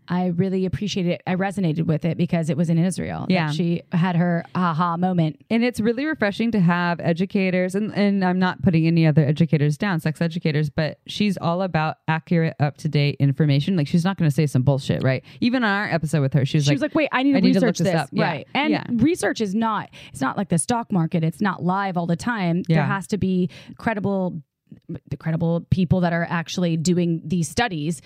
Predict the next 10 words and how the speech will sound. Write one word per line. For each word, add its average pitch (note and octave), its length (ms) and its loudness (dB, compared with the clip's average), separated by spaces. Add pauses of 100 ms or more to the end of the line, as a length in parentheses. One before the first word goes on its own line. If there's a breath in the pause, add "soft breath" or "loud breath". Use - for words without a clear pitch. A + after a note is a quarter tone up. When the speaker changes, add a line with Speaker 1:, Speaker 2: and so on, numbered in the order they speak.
(120)
Speaker 2:
Yeah. D3 140 4
Speaker 1:
to F#3+ 420 0
have F3 580 -2 (280 loud breath)
resources F3+ 1040 0
to F#3 440 -2
cite G#3+ 640 -4
these, E3 480 2
Speaker 2:
Mm-hmm. - 100 -8
Speaker 1:
this F3+ 200 0
research. F3+ 480 -4